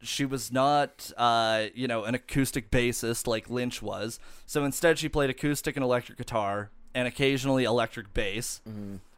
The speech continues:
Speaker 1: Uh, but she sang lead vocals, and then McGuire and Strayer were singing backing vocals while also playing banjo, dobro, mandolin,
Speaker 2: Mm-hmm.
Speaker 1: violin, viola, and cello.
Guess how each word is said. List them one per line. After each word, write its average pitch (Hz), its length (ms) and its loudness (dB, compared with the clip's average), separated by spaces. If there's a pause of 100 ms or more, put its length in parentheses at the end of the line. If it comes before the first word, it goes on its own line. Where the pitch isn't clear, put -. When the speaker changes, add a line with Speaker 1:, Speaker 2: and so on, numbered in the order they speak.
(120)
Speaker 1:
Uh, 123 380 4 (600)
but 139 160 0
she 139 140 -2
sang 143 300 0
lead 165 200 0
vocals, 135 600 0
and 131 120 0
then 127 140 0
McGuire 127 560 0
and 120 120 -4
Strayer 113 500 -2
were 113 180 -6
singing 110 360 -6
backing 143 400 4
vocals 117 420 -2
while 117 140 2
also 123 400 0
playing 113 560 -2 (440)
banjo, 139 840 4 (280)
dobro, 120 640 4 (240)
mandolin, 123 720 2
Speaker 2:
Mm-hmm. 101 100 -12
Speaker 1:
violin, 120 540 4
viola, 110 680 0 (340)
and 113 340 -2
cello. 101 400 -2